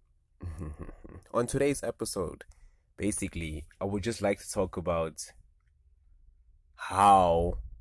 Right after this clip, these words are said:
I didn't have anything to talk about.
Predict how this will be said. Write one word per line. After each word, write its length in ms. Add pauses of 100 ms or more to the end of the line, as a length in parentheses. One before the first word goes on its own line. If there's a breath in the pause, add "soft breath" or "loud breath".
I 120
didn't 260
have 300 (100)
anything 480
to 60
talk 300
about. 540